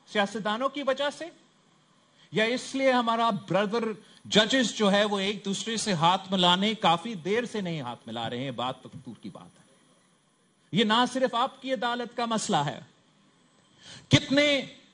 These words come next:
वैकेंसीज है लाहौर हाई कोर्ट में? ट्वेंटी फ़ोर। अब, अब एक और बेंच बना लें, वो बेंच वैसे ही चलेगा जैसे बाकी बेंचेस चल रहे हैं।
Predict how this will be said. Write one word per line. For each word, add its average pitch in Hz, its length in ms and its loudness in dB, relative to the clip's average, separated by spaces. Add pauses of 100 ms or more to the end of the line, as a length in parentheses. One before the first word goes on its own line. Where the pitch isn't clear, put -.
(140)
वैकेंसीज 262 680 4
है 240 180 4
लाहौर 233 260 6
हाई 196 240 4
कोर्ट 160 360 4
में? 196 240 0 (380)
ट्वेंटी 190 300 4
फ़ोर। - 220 -12 (2750)
अब, 202 260 -6 (880)
अब 151 300 0 (400)
एक 135 180 -2
और 131 160 4
बेंच 143 280 2
बना 175 300 4
लें, 233 400 2 (1200)
वो 160 300 0
बेंच 147 400 0
वैसे 107 340 0
ही 233 140 2
चलेगा 226 500 2
जैसे 180 300 4
बाकी 147 440 2
बेंचेस 220 480 -2
चल 220 160 2
रहे 214 280 -2
हैं। 202 260 -6